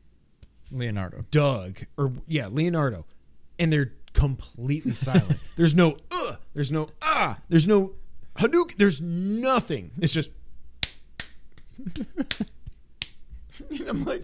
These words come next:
Speaker 2: "What the frick?" Uh, Stray, it was announced, has a dedicated meow button.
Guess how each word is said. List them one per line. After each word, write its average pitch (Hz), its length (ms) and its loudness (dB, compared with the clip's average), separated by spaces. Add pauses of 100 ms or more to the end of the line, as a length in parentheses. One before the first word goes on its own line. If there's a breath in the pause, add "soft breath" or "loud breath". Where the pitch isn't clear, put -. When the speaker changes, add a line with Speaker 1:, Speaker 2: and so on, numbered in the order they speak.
(120)
Speaker 2:
"What - 180 -4
the 359 120 2
frick?" - 640 -2 (1200 loud breath)
Uh, 143 760 4 (1080)
Stray, 202 460 8
it 175 40 -2
was 151 160 4
announced, 143 320 -2
has 143 180 2
a 139 100 2
dedicated 151 560 2
meow 135 280 2
button. 92 400 -6